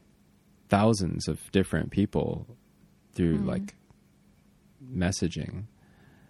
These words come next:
Speaker 2: Yeah.
Speaker 1: Um, and I just wonder, like, I really think I learned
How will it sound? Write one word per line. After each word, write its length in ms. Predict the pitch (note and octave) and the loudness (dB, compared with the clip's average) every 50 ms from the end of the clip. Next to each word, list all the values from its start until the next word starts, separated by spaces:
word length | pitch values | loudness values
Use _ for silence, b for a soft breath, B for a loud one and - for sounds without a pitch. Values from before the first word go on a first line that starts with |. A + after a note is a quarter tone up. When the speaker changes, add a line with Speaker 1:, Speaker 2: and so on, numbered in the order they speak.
| b b b - | b b b -6
Speaker 2:
Yeah. 300 | F#2 E2+ E2 E2 E2 D#2+ | -2 0 2 2 2 2
Speaker 1:
Um, 340 | E2 D#2+ D#2+ F#2 G2+ G#2 G#2 - _ _ _ _ _ _ _ _ _ _ _ _ _ _ _ _ _ _ _ _ _ _ _ _ _ _ _ _ _ _ _ _ _ - | 0 -2 -4 -6 -8 -12 -16 -20 _ _ _ _ _ _ _ _ _ _ _ _ _ _ _ _ _ _ _ _ _ _ _ _ _ _ _ _ _ _ _ _ _ -2
and 320 | G2 G2 F#2 F#2 F#2 - - - - _ | 0 2 2 2 2 0 -4 -10 -18 _
I 140 | - - G#2+ G#2 | -2 2 4 4
just 180 | A2+ G#2+ - | 4 4 4
wonder, 560 | - A2 B2 B2 G#2 F2 E2+ E2+ D#2 - - - _ _ _ _ _ _ _ _ _ _ _ _ _ _ _ _ _ _ _ _ _ _ _ _ _ _ _ _ _ _ _ _ _ _ _ _ _ _ _ - _ _ _ _ _ _ _ _ _ _ _ _ _ _ _ _ _ _ _ _ _ | 4 4 6 6 6 6 4 4 2 -2 -6 -14 _ _ _ _ _ _ _ _ _ _ _ _ _ _ _ _ _ _ _ _ _ _ _ _ _ _ _ _ _ _ _ _ _ _ _ _ _ _ _ -20 _ _ _ _ _ _ _ _ _ _ _ _ _ _ _ _ _ _ _ _ _
like, 120 | - G2+ G2 | 0 2 4
I 60 | G2 | 4
really 300 | G2 G2+ B2 D#3 C#3+ - | 6 6 6 6 4 4
think 240 | - - A#2+ A#2+ - | 4 2 2 2 4
I 160 | E2+ F#2 F#2+ | 2 2 4
learned 600 | F2+ F2+ E2+ F2 F#2+ A2+ B2+ A#2+ G2+ F2+ D#2+ D2+ | 4 4 4 6 6 6 6 6 6 4 2 0